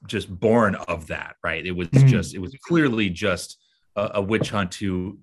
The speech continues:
Speaker 1: to, to smoke out, uh, any, you know, left of center sympathies, you know, and brand anything as communist that you don't want around.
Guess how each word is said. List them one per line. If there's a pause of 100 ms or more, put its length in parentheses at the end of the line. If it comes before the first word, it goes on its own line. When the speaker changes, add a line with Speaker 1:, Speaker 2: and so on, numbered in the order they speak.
Speaker 1:
to, (180)
to
smoke
out, (540)
uh,
any,
you
know,
left
of
center
sympathies,
you
know,
and
brand
anything
as
communist
that
you
don't
want
around.